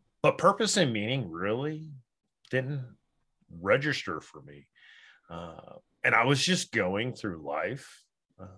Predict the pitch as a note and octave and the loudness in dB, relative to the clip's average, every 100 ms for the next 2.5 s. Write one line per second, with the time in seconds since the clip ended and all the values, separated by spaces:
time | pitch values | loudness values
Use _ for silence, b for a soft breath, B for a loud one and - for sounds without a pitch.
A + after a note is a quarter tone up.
0 | - B2 F3+ D3+ D#3 F2+ D#2+ D#2 F2 B2 | 0 4 4 6 6 4 -2 -6 -4 -4
1 | D#3+ D3 - A2 A#2 A2 G2 F2 - E2 | -4 -6 -2 -2 -2 -4 -2 -2 -4 -10
2 | E2+ - - - - | -10 -12 -14 -20 -20